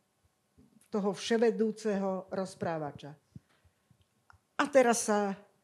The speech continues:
a teraz sa posuňme už ďalej, už to, alebo, a ďalej nás to už nezaujíma, alebo aj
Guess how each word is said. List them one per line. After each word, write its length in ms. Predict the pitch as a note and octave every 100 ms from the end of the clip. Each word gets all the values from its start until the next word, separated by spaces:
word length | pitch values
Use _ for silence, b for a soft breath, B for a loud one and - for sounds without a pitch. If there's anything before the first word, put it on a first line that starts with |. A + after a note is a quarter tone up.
| _ _ _ _ _ _ _ _ _
a 60 | D4+
teraz 400 | C#4 A#3 G3+ - F#3 - - -
sa 160 | A3
posuňme 640 | G#3+ G#3+ G#3+ G#3+ G#3 G3 G3
už 160 | F3
ďalej, 400 | F3+ C4 B3 A#3+
už 120 | A3 G#3+ -
to, 240 | G3 F#3 F#3 b b
alebo, 640 | - F3+ F3 F3+ F3 F3 F3+ - _
a 160 | - B3
ďalej 320 | A#3 A#3+ A3
nás 160 | G3+ G#3
to 160 | G#3
už 80 | F3
nezaujíma, 800 | G#3+ A3 A3 G3 G3+ G3 F#3+ F3+ b b
alebo 320 | - F#3+ G3+ G#3
aj 160 | G3+